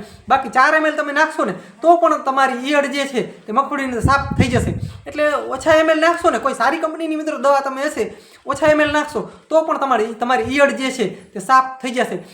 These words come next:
પણ મિત્રો, વીસથી પચીસ ટકા ઈયળ હોય, ત્રીસ ટકા ઈયળ હોય તો તમે છાંટશો નહીં દવા, દવાની કોઈ જરૂર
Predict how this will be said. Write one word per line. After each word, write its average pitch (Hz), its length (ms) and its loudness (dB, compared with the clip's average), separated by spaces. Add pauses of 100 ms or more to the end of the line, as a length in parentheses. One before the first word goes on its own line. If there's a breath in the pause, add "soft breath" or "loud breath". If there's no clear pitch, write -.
(160 loud breath)
પણ 294 100 -6
મિત્રો, 339 460 2
વીસથી 294 360 -4
પચીસ 330 380 -2
ટકા 311 200 2
ઈયળ 285 200 2
હોય, - 120 2
ત્રીસ 320 280 -6
ટકા 285 200 -2
ઈયળ 277 220 0
હોય 247 140 2 (340 loud breath)
તો 285 100 0
તમે 285 220 0
છાંટશો 277 460 0
નહીં 277 200 0
દવા, 240 180 4
દવાની 277 280 2
કોઈ 277 260 2
જરૂર 269 400 0